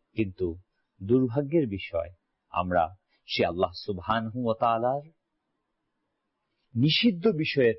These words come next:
প্রতি, অবৈধ বিষয়ের প্রতি আমরা অগ্রসর হই, যেখানে আল্লাহ সুবহানাহু ওয়া তাআলা কোরআন মাজিদের মধ্যে ইরশাদ করেছেন, "তোমরা শয়তানের পথকে অনুসরণ করিও না,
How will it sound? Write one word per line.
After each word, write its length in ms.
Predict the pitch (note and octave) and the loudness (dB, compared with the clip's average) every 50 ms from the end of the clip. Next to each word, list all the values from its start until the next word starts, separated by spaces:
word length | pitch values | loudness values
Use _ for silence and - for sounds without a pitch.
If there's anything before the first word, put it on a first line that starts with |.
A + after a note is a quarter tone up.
| - _ | -4 _
প্রতি, 280 | F2 F2 - - D#2+ - _ _ _ _ _ _ _ _ _ _ _ | -8 -8 -8 -12 -20 -20 _ _ _ _ _ _ _ _ _ _ _
অবৈধ 460 | - C#3 D3+ D#3+ G#3+ B3 C4 G#3+ G#3 | 2 2 4 4 4 4 4 2 2
বিষয়ের 480 | G#3+ D#3+ E3 D3 - - D#3 C#3 C3 A2 - | 2 2 0 -2 0 2 2 2 2 0 -2
প্রতি 380 | - A2 G#2+ - G2 F2+ D#2+ E2+ _ _ _ _ _ _ _ _ _ - | -4 -4 -4 -4 -6 -8 -8 -12 _ _ _ _ _ _ _ _ _ -6
আমরা 380 | - F2+ F2 E2+ E2+ E2 D#2 - _ _ _ _ _ _ _ | -4 -4 0 0 0 0 0 -2 _ _ _ _ _ _ _
অগ্রসর 560 | - F#2+ G2 F#2 F#2 F#2+ F2+ - - F2+ E2+ | -2 -2 -2 0 -4 -6 -6 -6 -8 -10 -10
হই, 200 | D#2+ D#2+ E2 F2 F#2 _ _ _ _ _ | -10 -10 -14 -16 -16 _ _ _ _ _
যেখানে 300 | - A2 A2 - A2+ G#2 | -6 -6 -4 -2 0 0
আল্লাহ 240 | G2 F#2 F#2 F#2 F#2 | 0 2 2 0 0
সুবহানাহু 500 | F#2 - - F#2 F#2 F2+ F#2+ F#2+ F#2+ F#2 | -2 -6 -6 -4 -4 -4 -4 -6 -6 -6
ওয়া 80 | F2 F2 | -6 -2
তাআলা 300 | - F2+ F2+ F2 F2 E2 E2 _ _ _ _ _ _ | 0 2 2 2 0 -2 -2 _ _ _ _ _ _
কোরআন 380 | - - C3+ - - D#3+ E3 D3 | -2 0 0 2 0 0 0 0
মাজিদের 480 | B2+ A#2+ A2+ G#2 C#3 C#3 C#3+ C3+ A2+ | 0 -2 0 0 -2 0 0 -2 -2
মধ্যে 380 | G#2 G#2+ G2+ F#2+ G#2 G2 F2 F2 - _ _ _ _ _ _ _ | -6 -12 -10 -4 -4 -4 -4 -4 -8 _ _ _ _ _ _ _
ইরশাদ 320 | A#2+ A#2 - - A#2+ G#2+ - _ | -2 -2 0 0 -2 -2 -2 _
করেছেন, 460 | - G2 F#2 F2+ - - F#2 E2+ E2+ | -2 -2 -2 -2 -2 -6 -6 -6 -6
"তোমরা 360 | E2+ - A#2+ A#2 G#2+ G#2 G2+ G2 | -4 -2 0 0 2 2 0 0
শয়তানের 680 | - - - A#2 A2 A2+ B2 - - F#3 F#3 G3 G3+ F3+ D#3 - | -2 -4 -2 0 0 0 0 0 -2 -2 -2 -2 -4 -4 0 2
পথকে 680 | A#2 A#2 A2+ A2+ - - _ - G#2+ G2 F2+ E2+ D#2+ E2 - _ _ _ _ _ _ _ _ _ _ | 2 2 2 0 -4 -14 _ -2 0 0 0 0 -4 -8 -14 _ _ _ _ _ _ _ _ _ _
অনুসরণ 640 | - B2+ D#3+ G3 A3+ - - - G3+ F#3+ G3 F#3+ E3+ | 0 2 4 4 4 2 2 2 2 2 2 0 -2
করিও 380 | C#3+ - C3 A#2 G#2 G2+ F#2+ F2+ | -2 0 0 0 0 0 -2 -2
না, 360 | E2+ E2 D#2 D2+ D2+ E2 | -2 -4 -6 -6 -8 -12